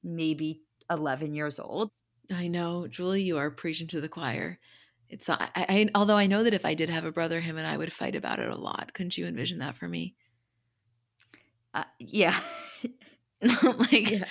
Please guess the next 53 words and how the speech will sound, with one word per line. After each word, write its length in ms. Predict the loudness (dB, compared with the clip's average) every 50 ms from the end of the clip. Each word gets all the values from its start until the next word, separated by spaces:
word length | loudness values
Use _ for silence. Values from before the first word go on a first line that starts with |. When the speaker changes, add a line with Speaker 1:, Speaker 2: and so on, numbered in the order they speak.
| -8 -12 -4 0
Speaker 2:
I 100 | 2 4
just 200 | 4 4 4 6
know 180 | 4 6 6 4
that 120 | 4 4
that 160 | 4 4 4
would 120 | 2 0 -2
be 140 | -4 -4
an 100 | -4 -4
issue. 400 | -4 -6 -6 -6 -6 -6 -6 -8 -10 _ _ _ _ _ _ 0
Speaker 1:
I, 100 | 2 4
it 60 | 6 6
would 180 | 6 4 4
be 160 | 4 4 4
a, 120 | 4 2 0 0
it 80 | 0 0
would 240 | 2 2 0 -2 0
be 120 | 0 0
a 120 | 0 0 -4 _ _ _
big 220 | -2 0 0 0 -2
issue 420 | -4 -4 -4 -6 -8 -8 -8 -8
for 200 | -10 _ -12 -10
you. 240 | -10 -8 -8 -8 -8 -10 -12 -10
Yeah. 360 | -4 -2 -2 -2 -2 -4 -6 -8 -14 -20 -16 -4
It 80 | 0 4
would 120 | 4 6
have 120 | 6 4 4
been 120 | 6 6
an 120 | 6 6 6
issue 300 | 4 2 2 0 -2 -2
for 140 | 0 0
me 380 | 2 4 4 6 6 6 6 4 2 -4 _ -6
l-, 80 | -4 -4 2 4
uh, 80 | 4 4
<laughs> 40 |
la-, 440 | 6 4 2 6 6 6 6 6 6
later 320 | 8 6 6 8 6 6 6
in 160 | 6 6 6
life, 320 | 6 6 6 6 4 0 -8 _
but 140 | -4 -4 0
not 280 | 6 8 8 8 8 8
at 120 | 6 6
the 140 | 6 6 6
age 260 | 6 6 6 6 4 2 0 -6 -10
Speaker 2:
<laughs> 140 | -10 0 2
Speaker 1:
that 140 | 4 6 6
I 120 | 4 2
thought 400 | 0 -4 2 4 4 4 6 4
it 100 | 4 6
was 180 | 6 4 4 2
gonna 260 | -4 0 0 0 0
be 180 | 2 0 0
an 80 | 0 -2
issue. 360 | -6 -12 -12 -6 -6 -6 -6